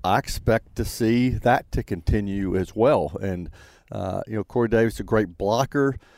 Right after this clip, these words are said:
Uh, you know, certainly when given opportunities, he has made a lot of plays for this team. Uh, I think that's what's,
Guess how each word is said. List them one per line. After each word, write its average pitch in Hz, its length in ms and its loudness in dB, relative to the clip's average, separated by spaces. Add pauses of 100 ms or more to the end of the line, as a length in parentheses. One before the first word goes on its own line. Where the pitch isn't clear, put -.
(180)
Uh, 90 320 -6 (120)
you 113 60 -8
know, 98 120 -4
certainly 113 640 0 (180)
when 104 280 -8
given 113 340 2
opportunities, 123 800 0
he 117 200 2
has 98 180 0
made 107 220 2
a 104 80 2
lot 98 220 2
of 104 80 -4
plays 113 400 0
for 117 120 -10
this 110 200 -4
team. 120 460 0 (400)
Uh, 101 300 -4
I 104 100 2
think 120 260 -2
that's - 280 0
what's, 107 260 -2